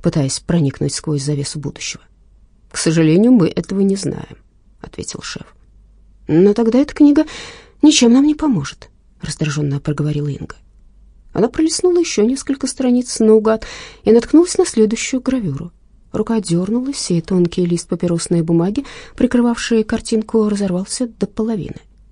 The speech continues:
Инга расстроенно охнула. Всё же книга старинная, опять же, чужая, нужно вернуть её в библиотеку. Впрочем, им сейчас не об этом надо думать. На этой гравюре эшафота не было, и палач не занимал главное место,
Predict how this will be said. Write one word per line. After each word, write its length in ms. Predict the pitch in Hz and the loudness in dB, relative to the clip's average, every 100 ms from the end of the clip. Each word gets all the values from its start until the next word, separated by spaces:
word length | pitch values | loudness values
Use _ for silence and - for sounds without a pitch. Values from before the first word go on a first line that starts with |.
| _ _ _ _ - | _ _ _ _ 0
Инга 420 | 214 220 214 - | 2 4 2 0
расстроенно 580 | 220 226 - 226 220 247 | -4 -4 -2 2 2 2
охнула. 520 | 165 143 - 139 151 | 0 -4 -4 -4 -4
Всё 180 | - 180 | -6 -8
же 100 | 170 | -8
книга 280 | - 202 202 | -4 -2 -2
старинная, 600 | - 196 196 277 220 139 - - - | -2 -2 2 4 4 0 -6 -16 -12
опять 260 | - 165 165 | -6 0 0
же, 160 | 151 147 | 0 -4
чужая, 520 | - 170 147 180 240 | -2 -2 -2 -2 -2
нужно 460 | 143 139 147 143 147 | -2 -2 -2 -2 -2
вернуть 340 | 143 147 143 | -2 -2 -2
её 100 | 151 | -2
в 20 | 143 | -2
библиотеку. 580 | 147 151 143 226 180 - - - - | 0 0 0 -2 -2 -6 -14 -20 -12
Впрочем, 360 | - 240 - 269 | 0 2 4 4
им 80 | |
сейчас 560 | 269 247 - 220 - - | 2 -2 -4 -6 -6 -4
не 340 | 240 233 240 247 | 2 6 6 4
об 120 | 175 | 2
этом 220 | 135 143 | -2 -4
надо 260 | 143 147 156 - | -2 -4 -8 -8
думать. 420 | 143 143 - - _ _ _ _ _ - | -8 -8 -12 -18 _ _ _ _ _ 0
На 160 | 160 214 | 4 4
этой 220 | 320 370 | 4 2
гравюре 420 | 349 349 415 370 | 4 4 6 4
эшафота 480 | - 240 - 311 339 | 2 -2 -4 0 4
не 180 | 311 156 | 6 6
было, 240 | 131 135 - - - | 2 -2 -4 -16 -8
и 100 | - | -2
палач 420 | 202 247 285 269 - | 2 4 4 2 2
не 140 | 240 247 | 4 4
занимал 440 | 254 277 240 214 | 6 6 6 4
главное 400 | 208 226 220 226 | 2 0 4 4
место, 360 | 180 - - | 2 -4 -12